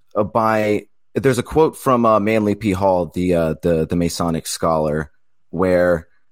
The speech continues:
um, you know, to paraphrase it, he says that we are given, um,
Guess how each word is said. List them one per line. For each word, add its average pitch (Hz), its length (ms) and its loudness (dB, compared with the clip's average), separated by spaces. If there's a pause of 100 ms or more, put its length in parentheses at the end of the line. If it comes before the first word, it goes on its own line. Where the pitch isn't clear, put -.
(320)
um, 92 480 0 (300)
you 98 220 0
know, 85 200 0
to 85 560 -2
paraphrase 101 640 0
it, 85 120 0
he 95 140 -4
says 92 440 -2
that 87 400 -2 (640)
we 107 300 0
are 107 180 0
given, 120 600 0 (460)
um, 95 520 2